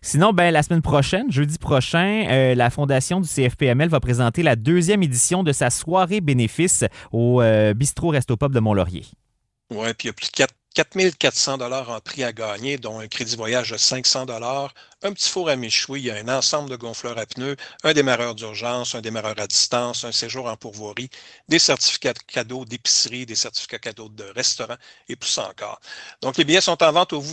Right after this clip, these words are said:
Speaker 2: au coût de vingt dollars l'unité auprès des membres de la Fondation et à la réception du C F P M L. Puis, s'il en reste, ben, il y en aura sur place au Bistrot Resto Pub le quatre juin. Le prix du billet inclut pas le repas, donc si vous, vous devez réserver auprès du bistrot, si vous désirez venir souper,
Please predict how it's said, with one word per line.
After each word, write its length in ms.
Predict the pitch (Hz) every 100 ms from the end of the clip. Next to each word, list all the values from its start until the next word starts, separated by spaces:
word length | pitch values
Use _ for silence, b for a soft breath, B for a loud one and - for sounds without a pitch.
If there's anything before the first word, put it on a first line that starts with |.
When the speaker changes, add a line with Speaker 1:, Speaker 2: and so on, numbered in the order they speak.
| 135 -
Speaker 2:
au 80 | 143
coût 100 | -
de 60 |
vingt 140 | 156 180
dollars 280 | 151 147 139
l'unité 520 | 147 147 131 160 226
auprès 300 | 226 - 160
des 140 | 143
membres 200 | 131 135
de 40 | 127
la 80 |
Fondation 580 | 110 123 117 107 - 135
et 80 | 123
à 60 | 113
la 80 |
réception 480 | 107 104 107 - 120
du 80 | 110
C 180 | - 110
F 100 | -
P 100 | 113
M 180 | 104 117
L. 200 | 151 151 B B
Puis, 100 | -
s'il 180 | - 190
en 120 | 156 123
reste, 300 | 143 160 139
ben, 80 |
il 40 | 120
y 40 |
en 80 | 117
aura 140 | 117
sur 220 | 131 135 -
place 420 | - 127 131 -
au 80 | 160
Bistrot 340 | 123 110 143 127
Resto 260 | 117 -
Pub 380 | 107 127 131 120
le 180 | 113 131
quatre 260 | - 117
juin. 340 | 104 101 104 156 B B B -
Le 80 | 147
prix 140 | 170
du 120 | 139
billet 200 | 135 151
inclut 240 | 160 - 170
pas 160 | 170
le 60 | 151
repas, 380 | 120 117 143 143
donc 260 | 131 123
si 200 | - -
vous, 180 | 143 139
vous 140 | 147 127
devez 180 | 120
réserver 560 | 139 131 135 113 113 139
auprès 300 | 123 - 127
du 160 | 113 104
bistrot, 320 | - - 185
si 100 | -
vous 80 | 135
désirez 300 | 127 117 123
venir 200 | 120 117
souper, 380 | - - 113